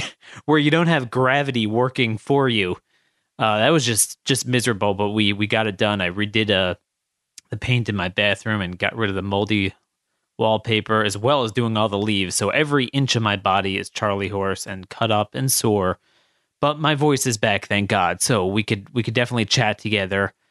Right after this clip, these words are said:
Really looking forward to this. Um, you know, four days straight without ever looking at email, Twitter, our company Slack, you name it.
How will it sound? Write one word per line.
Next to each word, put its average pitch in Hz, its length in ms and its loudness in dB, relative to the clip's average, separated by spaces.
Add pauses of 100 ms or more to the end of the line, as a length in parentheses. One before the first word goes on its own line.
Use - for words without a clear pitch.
(440)
Really 143 260 2
looking 123 300 0
forward 107 300 0
to - 120 -10
this. 104 340 2
Um, 101 560 0 (560)
you 165 100 2
know, 120 240 0 (440)
four 185 440 2
days 139 340 4
straight 101 560 -2 (180)
without 113 680 -2
ever 110 280 0
looking 104 380 -2
at 90 120 -2 (100)
email, 113 640 2 (960)
Twitter, 117 680 2 (960)
our 98 280 0 (360)
company 113 380 -2
Slack, 110 720 0 (640)
you 143 200 2
name 131 280 2
it. 101 240 0